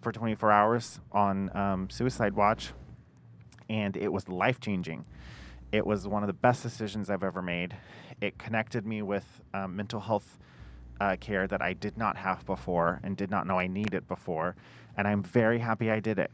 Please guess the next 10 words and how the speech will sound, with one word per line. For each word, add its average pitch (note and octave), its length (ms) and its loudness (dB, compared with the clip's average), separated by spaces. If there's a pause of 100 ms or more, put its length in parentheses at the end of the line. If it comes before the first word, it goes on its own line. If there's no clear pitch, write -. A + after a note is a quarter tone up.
(100)
So G2+ 340 2 (100)
if, - 300 0 (300)
it's B2+ 180 4
a B2+ 60 2
terrifying, D3+ 880 2 (1160)
it's A#2 160 -2
a A#2+ 40 -4
terrifying C3 500 4
experience. B2 580 0
It's G#2+ 180 -4